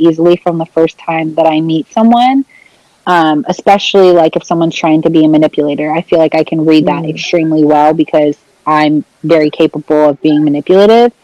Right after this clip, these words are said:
Speaker 1: So I think that I see those traits in people. So I think when I first meet someone, I'm able to tell if they're gonna be in my life for a long time or not, but I'm,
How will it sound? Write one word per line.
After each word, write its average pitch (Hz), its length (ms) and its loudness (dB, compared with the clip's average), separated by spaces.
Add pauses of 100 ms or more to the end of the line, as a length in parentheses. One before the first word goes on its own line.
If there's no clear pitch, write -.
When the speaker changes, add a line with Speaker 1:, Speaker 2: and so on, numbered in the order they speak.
(320)
Speaker 1:
So 170 100 0
I 165 80 2
think 175 200 -4
that 160 100 0
I 156 80 0
see - 240 2
those 156 200 0
traits - 300 -2
in 202 100 2
people. 247 600 2
So 190 100 2
I 175 80 4
think 190 280 -6
when 180 120 0
I 165 80 -2
first 170 300 -2
meet 165 260 -2
someone, 208 540 -2 (960)
I'm 185 180 2
able 185 300 4
to 175 120 -2
tell 170 540 2
if 175 140 -6
they're 170 100 2
gonna 175 200 0
be 165 180 4
in 160 80 0
my 156 140 2
life 170 280 2
for 220 140 2
a 226 80 4
long 240 220 2
time 240 260 0
or 240 60 2
not, 247 380 0
but 180 140 0
I'm, 170 220 -2